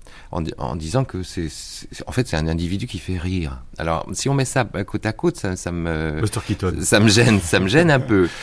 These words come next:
Speaker 2: <laughs> Alors, c'est pas en ce sens-là,
Speaker 1: Non.
Speaker 2: je crois, qu'il faut l'entendre,
Speaker 1: Non,
Speaker 2: le distrait.
Speaker 1: bien sûr. Non,
Speaker 2: C'est
Speaker 1: mais
Speaker 2: qui est détaché, ça, je crois vraiment, euh,
Speaker 1: Oui, qui est
Speaker 2: qui
Speaker 1: détaché, voilà. Mais, euh, c'est, euh, qui est détaché de quoi ? Alors, de la nécessité d'agir. Bon,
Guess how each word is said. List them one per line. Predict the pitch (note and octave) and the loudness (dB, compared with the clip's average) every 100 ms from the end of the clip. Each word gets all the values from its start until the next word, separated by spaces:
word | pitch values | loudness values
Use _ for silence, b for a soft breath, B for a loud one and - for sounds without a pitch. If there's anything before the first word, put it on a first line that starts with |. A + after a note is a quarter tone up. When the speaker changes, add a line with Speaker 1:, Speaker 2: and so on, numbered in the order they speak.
| B | B
Speaker 2:
<laughs> | B - | B -2
Alors, | A2 C3 | 2 4
c'est | E3 | 6
pas | F#3+ | 6
en | |
ce | E3+ | 4
sens-là, | D3 - B2+ | 2 4 4
Speaker 1:
Non. | G#2+ | 4
Speaker 2:
je | |
crois, | - A2+ | 2 0
qu'il | G#2+ | -2
faut | G#2+ | -4
l'entendre, | G#2 G2 E2+ | -4 0 2
Speaker 1:
Non, | D#2+ | 4
Speaker 2:
le | C#2+ | 4
distrait. | E2+ | 2
Speaker 1:
bien | F#2+ | 2
sûr. | D2 A2 | -2 0
Non, | F2+ | 2
Speaker 2:
C'est | |
Speaker 1:
mais | F2 D#2+ | 2 4
Speaker 2:
qui | C#3+ | 4
est | B2 | 6
détaché, | F3+ E3+ C#3 - G#2+ | 4 4 2 2 -2
ça, | G2 G#2+ G#2 | -2 -6 -8
je | |
crois | - | -6
vraiment, | F#2+ A2 A2 A#2 A2+ G2+ | -4 -2 -2 -4 -6 -6
euh, | F2+ b - | -10 b 4
Speaker 1:
Oui, | C3 G#2+ | 6 6
qui | B2+ | 6
est | |
Speaker 2:
qui | D3 | 6
Speaker 1:
détaché, | - E3 - E2+ | 6 2 2 2
voilà. | E2 D#2 B B - | 2 0 B B 2
Mais, | A#2+ B2+ - | 6 6 4
euh, | A#2+ A#2 A2+ | 4 6 6
c'est, | G#2+ - - - | 4 -2 -4 -2
euh, | A#2 | 0
qui | G2 - | 0 2
est | C3 | 4
détaché | F3 D#3 - C#3+ | 4 4 2 0
de | A2+ | -2
quoi ? | - A#2 G#2+ F#2 | 0 2 4 4
Alors, | F#2 F2+ | 2 2
de | F2+ A2 | 4 4
la | B2 | 4
nécessité | C#3 D3 D#3+ D3 - B2 | 2 0 -2 -2 0 2
d'agir. | A2 G2 F#2+ E2+ | 0 0 -4 -2
Bon, | F2+ G2+ | 0 0